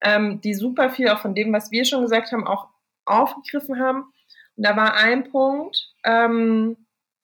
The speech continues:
den ich spannend fand, der tatsächlich auch auf Liebeskummer anwendbar ist, da haben wir es nicht gesagt, mm, dass man so ein bisschen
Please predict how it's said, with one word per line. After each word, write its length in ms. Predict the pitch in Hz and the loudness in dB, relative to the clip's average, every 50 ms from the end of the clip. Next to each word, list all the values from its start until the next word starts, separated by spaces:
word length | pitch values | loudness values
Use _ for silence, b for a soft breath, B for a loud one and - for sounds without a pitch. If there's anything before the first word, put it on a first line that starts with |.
| _ _ _ _ _ _ _ _ _ _ _ _ _ _ - - | _ _ _ _ _ _ _ _ _ _ _ _ _ _ -4 0
den 180 | 226 226 226 | 2 4 4
ich 180 | 233 240 240 - | 4 2 2 -2
spannend 500 | - - 208 214 233 269 302 311 311 - | 0 2 2 2 2 0 -2 -4 -6 -8
fand, 600 | - - 294 285 285 294 320 381 453 - - - 220 - _ - - | -10 -6 -4 -2 -2 -2 -4 -6 -8 -8 -10 -12 -14 -20 _ -2 0
der 120 | 208 220 | 0 2
tatsächlich 440 | 220 226 208 - 247 277 - - - | 0 -2 -4 -2 -2 -2 0 0 0
auch 140 | 233 233 220 | 0 2 2
auf 160 | 202 202 - | 0 0 0
Liebeskummer 540 | 226 277 - 427 - - - - 196 190 170 | -2 -2 -2 -4 -6 -6 -6 -2 0 0 0
anwendbar 600 | 147 160 165 165 175 180 180 175 - 190 190 220 | 0 0 0 0 0 0 0 0 0 0 0 0
ist, 120 | 277 - | -2 -2
da 80 | - 220 | -4 -4
haben 160 | 226 226 240 | -2 -2 -2
wir 60 | 233 | -2
es 100 | 226 226 | -2 -2
nicht 200 | 240 254 254 - | -4 -6 -6 -6
gesagt, 500 | - 240 175 170 180 190 214 262 - - - b b b b b b b b _ - - | -6 -6 -2 0 0 2 0 0 -2 -6 -14 b b b b b b b b _ -6 0
mm, 420 | 214 226 220 226 220 220 220 226 226 - - - - - - - | 2 2 4 4 4 2 2 0 -4 -6 -8 -8 -8 -8 -6 0
dass 300 | - 214 214 220 - - | 2 2 4 2 0 -2
man 460 | - 220 214 208 208 214 214 208 202 - | -2 0 2 2 2 2 0 -4 -4 -6
so 120 | 196 208 | -6 -4
ein 80 | 202 208 | -2 0
bisschen 840 | 202 254 254 - - - 254 247 240 240 240 240 240 240 247 247 | 0 0 0 0 -2 0 0 0 0 0 -2 -4 -4 -6 -6 -8